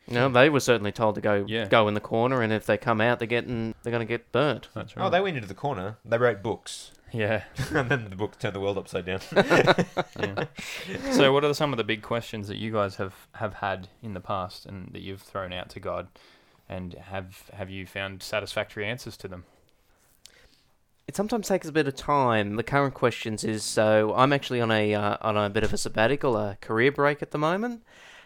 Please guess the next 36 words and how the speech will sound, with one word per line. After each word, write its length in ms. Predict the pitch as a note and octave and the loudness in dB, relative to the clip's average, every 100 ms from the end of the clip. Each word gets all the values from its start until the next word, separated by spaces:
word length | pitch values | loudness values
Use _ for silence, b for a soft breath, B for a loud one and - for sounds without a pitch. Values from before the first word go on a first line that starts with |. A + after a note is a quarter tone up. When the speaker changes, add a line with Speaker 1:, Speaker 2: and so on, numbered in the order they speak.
| B | B
Speaker 1:
And 500 | B2 B2 A#2+ A#2 A2+ G#2+ | 4 6 6 4 -2 0
what 180 | C3 D3 | 2 2
actually 440 | B2+ - A#2 A2 | 0 0 0 2
has 260 | A2 G#2+ A2 | 2 0 -4
popped 300 | - G#2+ - | -6 -2 2
up 200 | A2+ - | 0 0
is 220 | G#2 G#2 | -4 0
my 160 | G#2+ G#2 | 0 0
direction. 560 | G#2+ A2 G#2+ - G2+ | 2 2 2 0 -6
Do 140 | G2+ G#2 | -2 0
I 340 | G#2 G#2 G#2 - | 2 0 -2 -6
continue 360 | A2 C#3 C3 | 0 2 2
moving 300 | B2 A#2+ A2+ | 2 2 0
forward 440 | A2 B2 A#2 A#2 G#2+ | -2 0 2 0 0
in 320 | A2+ A2 G#2 | -2 0 2
the 280 | G#2 G#2 G#2 | 2 0 0
current 340 | - C3 D#3+ | 2 4 4
direction 360 | D#3+ E3 - D#3+ | 2 2 2 0
I 40 | |
want, 280 | D#3 E3+ G3 | 2 2 0
or 140 | B2 B2 | 0 0
should 140 | - A#2+ | 0 0
I 40 | |
go 200 | A#2+ A#2+ | 4 4
in 100 | A2+ | 4
a 100 | G#2+ - | 0 2
different 320 | C3 B2 A2 | 0 2 -6
direction? 440 | G#2+ A2 - - G#2 | -8 -10 -8 -6 -6
Speaker 2:
Yeah. 100 | F#2 | -6
Speaker 3:
Mm-hmm. 240 | F2 - F2 D#2+ | -10 -18 -18 -8
Speaker 1:
And 180 | - A2 | -2 0
it's 120 | G#2 | 0
a 60 | G#2+ | -4
case 400 | - A2+ G#2+ - | 2 2 2 0
of, 200 | A2 G#2+ | -2 0
well, 420 | G#2+ G#2 G#2 G2+ | 4 4 4 0